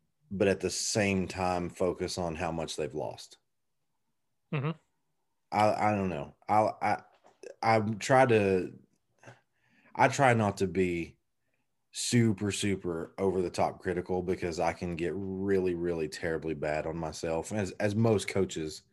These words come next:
Speaker 1: do. I mean, not even
Speaker 2: Mm-hmm.
Speaker 1: probably do. They do. <clears throat> But I s-, I just think that's such a healthy way to think of things when you, when you understand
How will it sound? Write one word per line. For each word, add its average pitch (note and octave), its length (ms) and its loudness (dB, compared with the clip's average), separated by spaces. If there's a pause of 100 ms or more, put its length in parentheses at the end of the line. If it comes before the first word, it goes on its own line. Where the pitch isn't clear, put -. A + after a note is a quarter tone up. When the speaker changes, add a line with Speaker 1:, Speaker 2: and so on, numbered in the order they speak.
(1600)
Speaker 1:
do. G2 400 2 (260)
I E2+ 40 -10
mean, F2 160 -2
not G2+ 180 4
even F#2 140 2
Speaker 2:
Mm-hmm. C3 80 -4
Speaker 1:
probably - 480 -6
do. D2+ 220 -4
They F#2 140 4
do. F#2 440 0 (880)
<clears throat> C3 460 4
But F#2+ 580 4 (1200)
I - 60 -8
s-, - 180 -4
I F#2+ 220 2
just E2+ 200 -6
think G2+ 200 0
that's E2+ 240 0
such - 260 -2
a E2 60 -4
healthy F2+ 440 -2
way E2 400 0 (520)
to F#2 120 0
think G2+ 280 0
of F#2+ 160 0
things D#2+ 460 -4
when F#2 320 -2
you, F2+ 520 -2 (880)
when G2 300 0
you A#2 260 6
understand G2 960 0